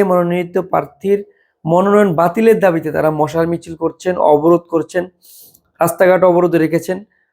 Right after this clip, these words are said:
জনভোগান্তি সৃষ্টি করছেন। এটার, আহ, জন্য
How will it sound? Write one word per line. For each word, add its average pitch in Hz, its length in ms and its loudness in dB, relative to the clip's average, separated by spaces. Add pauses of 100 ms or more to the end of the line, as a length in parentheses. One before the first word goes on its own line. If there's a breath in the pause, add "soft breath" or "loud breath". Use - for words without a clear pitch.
(240)
জনভোগান্তি 175 680 2
সৃষ্টি - 340 -6
করছেন। - 360 -14 (1500 loud breath)
এটার, 254 440 4 (220)
আহ, 147 380 0 (340)
জন্য 196 260 -2